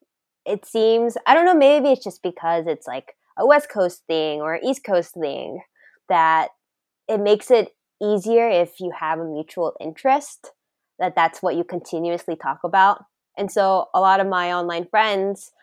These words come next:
uh, guy friends that we talk about right now, um, because we met, like, through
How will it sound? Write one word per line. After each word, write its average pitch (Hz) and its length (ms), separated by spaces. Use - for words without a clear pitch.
uh, 185 200
guy 185 200
friends 190 260
that 165 140
we 160 60
talk 208 240
about 190 200
right 156 160
now, 151 440
um, 147 420
because 220 680
we 202 140
met, 190 340
like, 160 200
through 175 420